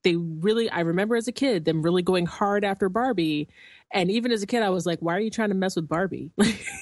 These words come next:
"That's not gonna work out for you." I was eight. I was like, "That's not gonna work out for you guys." And it didn't. But it, it seems like they, like, they invented the Gem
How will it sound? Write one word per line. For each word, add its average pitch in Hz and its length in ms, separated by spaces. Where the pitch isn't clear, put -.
"That's - 180
not 269 140
gonna 233 120
work 202 160
out 226 160
for 185 80
you." 147 240
I 175 60
was 190 180
eight. 175 260
I 156 60
was 160 80
like, 156 100
"That's 180 140
not - 80
gonna 185 140
work 175 160
out 170 140
for - 40
you 139 140
guys." 139 260
And 277 260
it 240 80
didn't. 190 320
But 208 120
it, 202 220
it 208 160
seems 254 280
like 175 260
they, 175 440
like, 196 140
they 254 120
invented 202 560
the 165 80
Gem 160 560